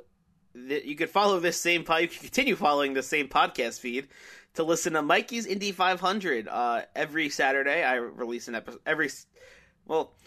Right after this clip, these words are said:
recently it's been Saturday or Sunday because of reasons, but, uh, every weekend I will release a new episode of Mikey's Indy five hundred where I review and am watching five hundred independent matches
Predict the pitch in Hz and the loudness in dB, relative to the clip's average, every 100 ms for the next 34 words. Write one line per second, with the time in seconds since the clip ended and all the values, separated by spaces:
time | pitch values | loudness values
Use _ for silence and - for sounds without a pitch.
0 | - - 165 165 170 151 143 156 139 151 | -18 -2 0 0 0 0 0 -4 -2 2
1 | 139 135 131 127 - 123 123 139 123 120 | 4 4 2 0 -2 -4 -4 -4 -6 -8
2 | 107 101 101 107 139 - 254 - - - | -10 -14 -14 -12 -8 4 4 4 -4 -20
3 | - _ _ _ _ _ _ - 175 170 | -20 _ _ _ _ _ _ 0 4 4
4 | 165 160 - - _ - _ _ _ _ | 4 2 -2 -8 _ -20 _ _ _ _
5 | _ _ 196 202 214 196 190 190 190 190 | _ _ 2 2 2 0 2 2 0 -4
6 | _ _ _ _ _ - - 147 160 160 | _ _ _ _ _ -20 -6 0 2 2
7 | 165 170 165 170 160 165 156 156 156 160 | -2 -2 0 -2 0 -4 -2 -2 -4 -4
8 | 156 151 175 170 147 156 165 151 143 175 | -2 0 0 0 2 4 4 0 -4 -4
9 | 214 208 - 160 - 143 139 139 175 170 | 0 0 -2 -6 -4 -6 -2 0 0 0
10 | 170 160 165 175 180 160 151 143 165 160 | -6 -2 0 0 -2 -6 -6 -4 -4 -2
11 | 151 151 156 147 | -2 -2 -4 -12